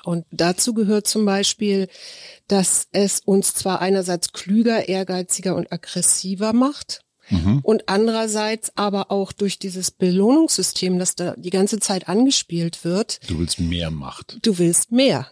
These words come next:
Speaker 1: genau.
Speaker 2: Mhm.
Speaker 1: Und dadurch entsteht sich so ein selbstverstärkender, ähm, Kreislauf,
Speaker 2: Mhm.
Speaker 1: nämlich, ähm, auch steigendem Machtmissbrauch.
Speaker 2: Also je länger, je mächtiger du bist, desto,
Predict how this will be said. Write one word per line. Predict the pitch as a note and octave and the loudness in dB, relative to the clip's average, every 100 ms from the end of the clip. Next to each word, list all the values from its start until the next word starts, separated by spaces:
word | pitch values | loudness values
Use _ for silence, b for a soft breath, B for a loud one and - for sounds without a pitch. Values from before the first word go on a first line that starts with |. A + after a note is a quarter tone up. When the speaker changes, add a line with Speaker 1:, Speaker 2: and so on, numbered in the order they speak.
| - | -2
Speaker 1:
genau. | G#3+ F#3+ D#3 | 0 2 2
Speaker 2:
Mhm. | E2+ | 0
Speaker 1:
Und | G#3 G#3 | 0 0
dadurch | G#3 - - A3+ A#3+ | -2 -6 -4 -2 0
entsteht | G3+ G3+ - A3+ - | 2 0 0 -4 -4
sich | A3 - - | -6 -8 -6
so | G3 G3+ | -2 0
ein | G3+ | 2
selbstverstärkender, | F#3 F#3+ A#3 - A3+ - - G3+ G3 G#3 F#3+ F3+ F3 F3 | 0 -2 -4 -4 -2 -2 -2 -6 -2 -2 0 0 -2 -4
ähm, | E3+ E3 | -6 -6
Kreislauf, | E3 - A3+ C#4 F#3 D#3+ E3 D#2+ | -6 0 0 2 0 -2 -2 0
Speaker 2:
Mhm. | A2 B B B B - | -2 B B B B 0
Speaker 1:
nämlich, | G3 G3+ G3+ - - | 2 2 0 -2 -2
ähm, | G3+ G3 F#3+ - | -2 -2 -6 -2
auch | F#3+ A#3 - - | 2 2 0 -2
steigendem | - - F3+ F3 G3+ G3+ | -2 0 -2 0 0 2
Machtmissbrauch. | G3+ A#3 - E3 D3+ - D3 - - _ | 2 0 -2 -4 -4 -6 -12 -12 -16 _
Speaker 2:
Also | - B2 | 0 2
je | B2 G2+ A#2+ | 2 2 2
länger, | A2 A#2 D#3 E3+ E3+ F3 F3 D#3 | 2 2 2 2 0 -2 0 -2
je | D3+ A#2+ G#2+ A2 | -2 -2 -2 -2
mächtiger | G#2 A#2+ - - C#3+ C#3+ C#3 | -2 -2 -6 -6 -2 0 0
du | B2+ | 0
bist, | A2+ B2 C#3 - - G#2 | -2 -2 -2 -4 -2 0
desto, | G2 - - A#2+ B2 B2 C3 | 0 -2 0 2 2 2 -2